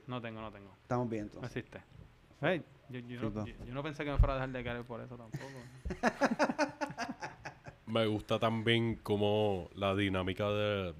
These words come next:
Speaker 3: de él con sus amistades y qué sé
Speaker 2: Ah,
Speaker 3: yo.
Speaker 2: exacto.
Speaker 3: Porque ahí te dan también insight a cómo son las relaciones que uno tiene con amistades que comparten ese tipo de interés. Y
Speaker 2: Ujú.
Speaker 3: la intensidad, y no la intensidad nada más, el com-,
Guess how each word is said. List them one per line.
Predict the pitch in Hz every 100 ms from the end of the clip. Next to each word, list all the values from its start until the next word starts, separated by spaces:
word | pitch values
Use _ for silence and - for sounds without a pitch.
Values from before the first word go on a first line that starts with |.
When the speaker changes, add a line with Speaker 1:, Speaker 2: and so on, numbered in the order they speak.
| 80
Speaker 3:
de | 95 95
él | 92 92
con | 104
sus | 98 107
amistades | 107 104 - 101 101 98
y | 92
qué |
sé | 95
Speaker 2:
Ah, | 147 143 143
Speaker 3:
yo. |
Speaker 2:
exacto. | 101 139 - - - - -
Speaker 3:
Porque | 110 95 107
ahí | 101 101
te | 101
dan | 104 104 104 101 90 -
también | 104 101 101 107
insight | 107 - 101 95 -
a | 95
cómo | 95 98 101
son | 113
las | 107
relaciones | 107 110 104 113 107
que | 107
uno | 104
tiene | 107 107
con | 101 101
amistades | 101 - 110 110
que | 98
comparten | 95 98 92 98 101
ese | 98 101
tipo | 98 104
de | 98
interés. | - 95 101 - - 131
Y |
Speaker 2:
Ujú. | 131
Speaker 3:
la | 117
intensidad, | 110 98 113 104 113 98 120 160 143
y | 117 110
no | 117
la | 143
intensidad | 147 165 170 160
nada | 165 135
más, | 123 131
el | 90
com-, | 104